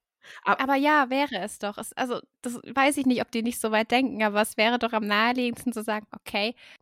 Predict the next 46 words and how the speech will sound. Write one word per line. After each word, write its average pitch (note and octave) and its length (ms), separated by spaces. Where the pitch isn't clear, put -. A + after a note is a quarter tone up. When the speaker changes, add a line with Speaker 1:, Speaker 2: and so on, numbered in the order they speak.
Speaker 2:
hat B3 180
das - 100
einer G#3+ 220
von - 140
euch? G#3+ 300
Nein, G3+ 360
okay, - 340
gucken A3 320
wir G#3+ 80
den G#3 160
Besuch G3+ 360
an, B3 180
die A#3 120
nur G3+ 140
kurz - 280
da F#3 300
waren, A#3+ 240
aber G#3+ 200
vielleicht A3 340
ist - 200
Zeus A3 220
da A3 100
einfach A3 260
so A3+ 160
in A3+ 100
seinem G#3+ 340
Ding, A3+ 320
mit A3+ 120
seinem G3+ 280
Hass A3+ 320
auf - 220
Poseidon A3 760
oder G3 140
seiner F#3+ 460
Geschwisterrivalität G#3 1200
und G3 160
dass G#3 120
er G3+ 80
das G3 140
den G3+ 140
Menschen G3 340
auch G3+ 120
gar G3 160
nicht F#3+ 180
so - 140
zutraut. F3 540